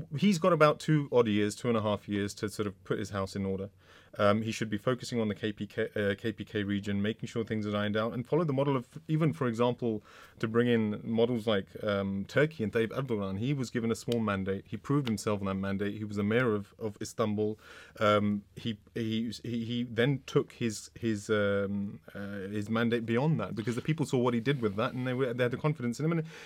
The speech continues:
Imran Khan needs to replicate that in a way, and, and you, you, you can't just expect, uh,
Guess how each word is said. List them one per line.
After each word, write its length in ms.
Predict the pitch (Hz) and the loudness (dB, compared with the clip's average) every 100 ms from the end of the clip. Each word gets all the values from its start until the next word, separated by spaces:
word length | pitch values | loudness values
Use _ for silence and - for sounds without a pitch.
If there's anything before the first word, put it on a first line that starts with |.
| - | 2
Imran 240 | 139 170 | 6 8
Khan 260 | 160 170 160 | 6 4 6
needs 180 | 151 160 | 6 6
to 60 | 143 | 8
replicate 500 | 160 165 - 107 104 | 8 8 2 2 0
that 120 | 107 | 0
in 80 | 117 | 4
a 80 | |
way, 240 | 123 139 101 | 6 4 2
and, 140 | 110 | -4
and 220 | 113 123 127 | -2 0 0
you, 80 | |
you, 180 | 139 135 | 0 0
you 140 | 135 135 | -4 -4
can't 260 | - 175 | 2 4
just 200 | 147 - - - - - - | 4 -2 -6 -18 -20 -16 -6
expect, 640 | 120 - - 139 - - - - | -4 -4 6 6 6 -6 -16 -2
uh, 300 | 113 104 104 | 4 6 6